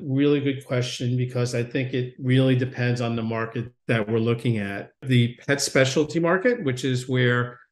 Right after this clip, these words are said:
we all affectionately buy pet food historically, which is your corner pet food store, has been very focused on what we call ultra premium, high quality food. Back when I was president of Wellness Pet Food, we were the first natural brand of pet food in that sector.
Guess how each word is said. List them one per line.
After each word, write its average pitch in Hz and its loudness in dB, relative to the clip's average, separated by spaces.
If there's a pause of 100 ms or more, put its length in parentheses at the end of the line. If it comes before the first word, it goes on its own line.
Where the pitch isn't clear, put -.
(120)
we 135 -2
all 127 4
affectionately 127 -2
buy 120 -2 (100)
pet 123 -4
food 180 -2
historically, 123 0
which 120 -4
is 110 -6
your 110 -4
corner 120 0
pet 120 -2
food 127 -4
store, 175 4 (220)
has 135 4
been 147 4
very 135 6
focused 127 0
on 117 0
what 113 -2
we 113 -2
call 117 -2
ultra 127 -4
premium, 120 2
high 113 -2
quality 110 -2
food. 110 0 (320)
Back 127 2
when 123 -2
I 117 -2
was 113 -6
president 120 -2
of 113 -4
Wellness 113 -4
Pet 131 -2
Food, 120 0
we 113 0
were 113 -4
the 110 -8
first 120 -2
natural 113 -4
brand 107 -2
of 107 -8
pet 143 2
food 104 -4
in 113 -2
that 110 -2
sector. - -2